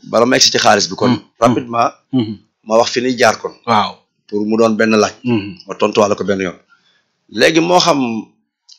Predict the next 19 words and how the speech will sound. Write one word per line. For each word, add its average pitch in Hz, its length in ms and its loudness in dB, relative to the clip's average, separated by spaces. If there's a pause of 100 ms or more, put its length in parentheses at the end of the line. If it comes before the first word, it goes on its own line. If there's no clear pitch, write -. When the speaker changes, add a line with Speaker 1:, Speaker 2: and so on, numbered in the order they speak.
(340)
Speaker 1:
chef 131 260 2
de 131 100 4
village 123 300 6
bi 87 100 -8 (340)
wala 113 160 4
délégué 120 300 4
de 117 60 0
quartier - 300 0
bi - 100 -16 (580)
moo 107 240 0
la 123 60 2
defal 123 280 2 (340)
certificat 110 400 0
de 110 60 2
naissance 107 300 -2
à 104 100 -2
domicile 98 340 0
bi. - 140 -16
Speaker 2:
Mhm. 101 260 -6